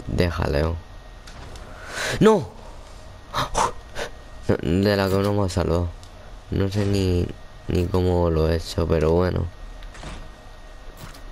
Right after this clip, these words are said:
Que el pescado ahora para aquí lo quiero.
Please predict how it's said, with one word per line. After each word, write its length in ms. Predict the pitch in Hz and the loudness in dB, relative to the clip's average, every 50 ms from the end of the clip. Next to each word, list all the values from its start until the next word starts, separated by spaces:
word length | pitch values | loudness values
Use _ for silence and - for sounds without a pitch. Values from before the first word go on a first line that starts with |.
| - - - - - - - - - - - - - - - - - - - - - - - - - - - - - - - - - - - | -14 -14 -14 -14 -14 -14 -14 -14 -14 -14 -14 -14 -14 -14 -14 -12 -12 -12 -14 -14 -14 -14 -14 -14 -14 -14 -16 -16 -16 -16 -16 -16 -16 0 2
Que 100 | 120 120 | 2 2
el 80 | 120 | 4
pescado 340 | 117 117 113 - - 120 120 | 4 2 2 2 2 2 4
ahora 180 | 117 113 120 120 | 4 4 2 2
para 140 | 117 101 92 | 2 2 2
aquí 140 | 90 98 | 2 2
lo 140 | 98 98 92 | 2 2 2
quiero. 320 | 95 - 82 78 82 87 | 2 2 2 2 2 2